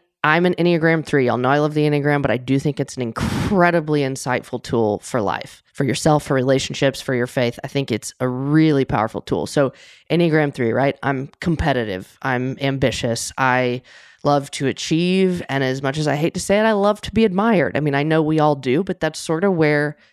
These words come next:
I get a lot of my self-worth from. Also, I've worked on that. Therapy, relax.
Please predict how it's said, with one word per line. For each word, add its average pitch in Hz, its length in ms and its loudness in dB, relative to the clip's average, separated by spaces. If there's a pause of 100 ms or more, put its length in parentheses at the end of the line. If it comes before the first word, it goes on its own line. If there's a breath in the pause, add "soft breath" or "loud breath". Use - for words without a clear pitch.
(120 soft breath)
I 165 80 0
get 160 180 2
a 170 60 4
lot 151 240 4
of 160 80 0
my 147 220 0
self-worth 147 640 -2
from. - 460 -8 (140)
Also, 156 420 -4
I've 170 100 -12
worked 180 220 0
on 196 160 4
that. 156 260 2 (200)
Therapy, 123 340 -2
relax. - 540 -2